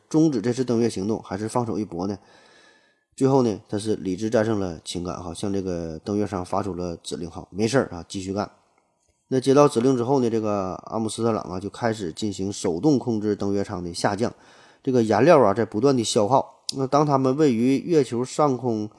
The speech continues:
这个表面上空大约九米的时候，就马上就要降落了。这个燃料啊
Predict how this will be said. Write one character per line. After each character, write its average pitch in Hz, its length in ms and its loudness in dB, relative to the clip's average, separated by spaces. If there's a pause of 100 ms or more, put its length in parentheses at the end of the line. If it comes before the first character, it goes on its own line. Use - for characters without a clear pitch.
(520)
这 123 100 -2
个 117 80 -2
表 107 160 0
面 135 160 4
上 139 180 2
空 117 140 -2
大 131 160 4
约 123 160 4
九 139 300 4
米 185 140 4
的 104 140 -4
时 95 160 -6
候， 92 200 -6 (200)
就 - 80 -10
马 101 200 -4
上 151 100 4
就 131 60 4
要 123 80 4
降 120 160 2
落 123 120 2
了。 95 160 -4
这 120 80 -4
个 117 140 0
燃 101 180 0
料 127 140 4
啊 87 180 -4